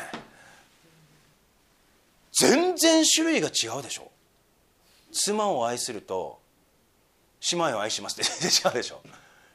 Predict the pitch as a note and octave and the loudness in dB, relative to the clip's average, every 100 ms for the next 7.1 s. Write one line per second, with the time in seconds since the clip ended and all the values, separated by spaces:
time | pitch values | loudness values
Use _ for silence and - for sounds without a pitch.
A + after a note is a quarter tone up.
0 | - - C#3+ G3+ C#4+ D3+ B2 C3 - B2 | -4 2 4 4 4 2 2 0 0 -2
1 | B2 B2+ A#2 A2 G2+ G2 E2 - _ _ | 0 0 -2 -2 -2 -4 -8 -12 _ _
2 | _ _ _ _ _ _ _ _ _ - | _ _ _ _ _ _ _ _ _ 0
3 | A#3+ E3+ - - - G3 F#3+ D#3+ C3+ D3 | 4 4 2 -4 0 4 4 2 -2 2
4 | C3 B2 C#3 D#3+ C#3+ - - A#2+ B2+ - | 4 6 4 2 -4 -6 -14 -6 -2 0
5 | D3 B2+ B2 C3 C3 A#2 A2+ E2+ - - | -2 -4 -4 -4 -2 2 2 2 -4 -10
6 | A2 A2 D#3+ D#3+ A#2 G2+ G#2+ - C#3 C#3+ | -6 -4 0 0 0 -2 -4 -2 0 0
7 | B2+ | -2